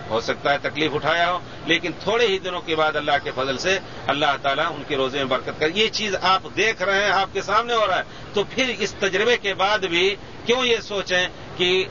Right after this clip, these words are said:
کیوں اتنے، ہم ہندوستان گئے آج سے چار پانچ سال پہلے، تمام بچوں کو لے گئے، جب انہوں نے دیکھا تو گھبرا گئے، کہتے ایک طرف ہو جائیں بھائی، بھائی کہ دس کے بجائے بارہ نہ، بارہ کے بجائے پندرہ نہ، اس میں آ...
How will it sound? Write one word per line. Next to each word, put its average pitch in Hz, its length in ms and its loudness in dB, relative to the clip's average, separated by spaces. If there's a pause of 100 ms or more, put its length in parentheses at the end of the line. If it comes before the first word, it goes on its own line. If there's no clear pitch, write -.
(100)
کیوں 180 160 2
اتنے، 160 320 -4 (280)
ہم 151 100 -2
ہندوستان 156 640 -2
گئے 135 220 0 (340)
آج 143 200 2
سے - 180 -8
چار 139 260 2
پانچ 139 200 0 (280)
سال 139 280 2
پہلے، 156 160 -2
تمام 156 320 2
بچوں 143 340 -2
کو 123 100 -2
لے 104 180 0
گئے، 92 140 0 (380)
جب 139 180 2
انہوں 175 180 2
نے 175 80 0
دیکھا 156 420 2
تو 156 160 -4
گھبرا 123 260 2
گئے، 143 160 -2 (280)
کہتے 151 220 2
ایک 180 260 0
طرف 185 220 0
ہو 175 80 0
جائیں 170 160 2
بھائی، 147 200 0 (420)
بھائی 123 140 2
کہ 156 180 0 (360)
دس 143 160 0
کے 156 100 0
بجائے 156 220 4
بارہ 151 260 2
نہ، 165 80 -2 (140)
بارہ 139 260 0
کے 156 80 -4
بجائے 151 240 2
پندرہ 160 320 0
نہ، 180 60 2
اس 170 180 0
میں 165 140 0
آ... 156 220 4